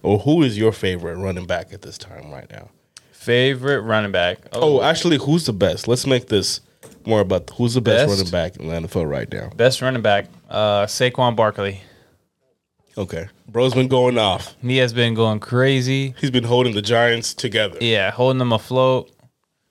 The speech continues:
Speaker 2: Saquon Barkley, I think, is the best running back, right? I don't know what the numbers are off the top of my head, but
Speaker 1: Yeah, me too.
Speaker 2: uh, he's had some huge games.
Speaker 1: Okay, okay.
Speaker 2: Saquon,
Speaker 1: I
Speaker 2: Saquon Barkley, what do you think?
Speaker 1: I agree.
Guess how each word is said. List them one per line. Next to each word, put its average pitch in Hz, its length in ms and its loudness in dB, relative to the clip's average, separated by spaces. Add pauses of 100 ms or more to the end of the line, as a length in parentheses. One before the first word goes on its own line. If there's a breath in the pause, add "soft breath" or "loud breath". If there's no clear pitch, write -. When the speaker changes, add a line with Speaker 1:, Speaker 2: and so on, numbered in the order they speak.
(120)
Speaker 2:
Saquon 123 440 0
Barkley, 110 460 0
I 101 140 2
think, 101 260 -6
is 98 140 -6
the 98 100 -8
best 101 300 0
running 98 160 -4
back, 95 200 -2
right? 95 200 -2
I 117 120 2
don't 131 200 0
know 127 100 4
what 113 140 0
the 104 80 -4
numbers 107 360 -2
are 135 240 2
off 135 120 0
the - 80 -12
top 135 160 2
of 135 40 -8
my 131 100 -2
head, 139 200 0
but 107 180 0
Speaker 1:
Yeah, 95 200 -4
me 110 100 -2
too. 104 160 -4
Speaker 2:
uh, 110 340 2
he's 120 300 0
had 113 300 0
some 98 240 -8
huge 120 420 -2
games. 98 640 -4 (120)
Speaker 1:
Okay, 101 320 2 (160)
okay. 107 280 2
Speaker 2:
Saquon, 123 420 0
Speaker 1:
I - 40 -6
Speaker 2:
Saquon 113 380 0
Barkley, 98 280 -2
what 107 80 -2
do 104 60 -2
you 101 60 -8
think? 95 200 -16 (840 soft breath)
Speaker 1:
I 139 140 2
agree. 131 420 0